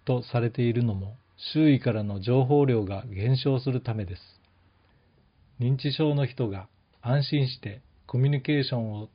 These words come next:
取れる居場所、ご本人が活躍いただける居場所があれば、社会とのつながりを保っていけます。しかし、身近な地域で気心知れた人たちが集うお店などは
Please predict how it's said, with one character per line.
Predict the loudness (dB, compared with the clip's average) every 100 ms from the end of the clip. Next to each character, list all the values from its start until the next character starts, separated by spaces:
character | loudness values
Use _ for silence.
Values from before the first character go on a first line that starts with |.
| _ -12
取 | 0 2
れ | 2
る | 2
居 | 0
場 | -2
所、 | -2 -8 -10 _ _ _ _ _ _ _ -4
ご | -2
本 | 2 2
人 | 2 0 -4
が | -8 -12 _ _
活 | -10 -6 0
躍 | 0 0
い | -2
た | 0
だ | -2
け | -2 -2
る | -2
居 | 0
場 | 0 0
所 | 0
が | -2 -2
あ | -2
れ | -2
ば、 | -6 -14 _ _ _ _ _ -12 -6
社 |
会 | 2 2 2
と | -2
の | -6
つ | -4 0
な | 2
が | 2
り | 0
を | -2
保 | -4 -2 -2
っ |
て | -2 -6
い | -4
け | -6
ま | -6
す。 | -12 _ _ _ _ _ _ _
し | -12 -2
か | -2
し、 | -4 -16 _ _ _ -6
身 | -2
近 | 0 2 2
な | 0
地 | 0 -2
域 | -2 -8
で | -10 -14 _ _ -6
気 | -2
心 | 0 0 0 0
知 | -2 -4
れ | -4
た | -6 -10
人 | -12 -8 -4
た | -4
ち | -4
が | -10 -10
集 | -4
う | -2 -2 -4
お | -2
店 | -2 0
な | 0 0
ど | -2
は | -8